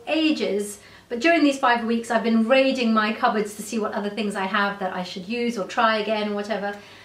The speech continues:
This is the Hairdresser's Oil from Bumble and Bumble. It's called the Hairdresser's Invisible Oil. I used to use this a while ago. Don't know why I stopped using it. Anyway,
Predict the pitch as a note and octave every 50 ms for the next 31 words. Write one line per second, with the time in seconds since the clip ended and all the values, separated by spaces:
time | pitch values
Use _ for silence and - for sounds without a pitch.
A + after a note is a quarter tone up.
0 | - - - C#4 D4+ D4+ - - - C#4 C4 C4 A#3 A3 - A#3+ A#3+ A#3+ A#3 -
1 | D4+ D4+ C#4 - B3 A#3 - - - - - - A3+ A3 G#3 G3+ F#3+ F#3+ F#3+ -
2 | - - - - - B3+ A#3 A#3 A3+ A3+ A3+ A3+ A3+ A3 - A3 F3+ - - A#3+
3 | A3+ A3+ G#3+ A3 G#3 G#3 G3 G3 F#3+ G#3 F#3 F3+ F3 F3+ F3 F3+ F#3 - - A#3
4 | G#3 G#3 G#3 A#3+ A3+ A#3 G#3+ G#3 A3+ G3+ - - G#3+ G3+ G#3 F#3+ F#3+ - F#3 F3
5 | - F#3 - - - - C4 C#4 C#4+ C#4+ F4+ G4 G#4+ G#4+ - - - - G4+ G4
6 | E4 A#3 G#3+ G#3 G#3+ - A3 A3 - - - B3+ A#3+ G#3 A3+ G#3 G#3 G3 F#3+ F#3
7 | F#3+ F#3 F3+ F#3 F#3+ - D#4 D#4+ E4+ F4 F4+ E4 C#4+ B3 G#3+ G3+ G3 - - -
8 | - - G3+ F#3+ F3 - - F#3 G3 A3+ A3 C#4+ C#4+ C#4+ C4 A3 F#3 F#3+ G3 -